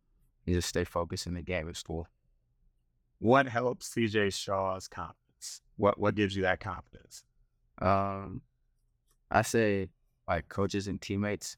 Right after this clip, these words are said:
Speaker 1: believing in me and letting me just do what I do.
Speaker 2: So coming off two back-to-back four A state championships, there was a little movement in city and realignment that happened,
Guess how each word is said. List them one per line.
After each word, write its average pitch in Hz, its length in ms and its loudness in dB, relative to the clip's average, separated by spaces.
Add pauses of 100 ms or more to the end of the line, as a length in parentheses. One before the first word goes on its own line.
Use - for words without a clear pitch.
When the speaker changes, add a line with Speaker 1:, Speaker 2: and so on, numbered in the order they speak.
(140)
Speaker 1:
believing 98 380 0
in 95 100 -4
me 101 240 -6 (800)
and 85 80 0
letting 90 220 4
me 87 260 -4 (300)
just 85 180 -4
do 92 140 2
what 87 120 2
I 87 120 6
do. 90 160 -4 (2000)
Speaker 2:
So - 120 -2
coming 147 260 2
off 143 240 0
two 143 400 0
back-to-back 113 600 2
four 113 200 0
A 107 80 2
state 104 240 -2
championships, 98 840 -6 (260)
there 110 220 4
was 104 100 0
a 95 60 -6
little 110 260 -6
movement 120 440 -2
in 123 40 -6
city 113 520 -2
and 101 100 -8
realignment 107 560 0
that 98 160 -2
happened, 101 420 -4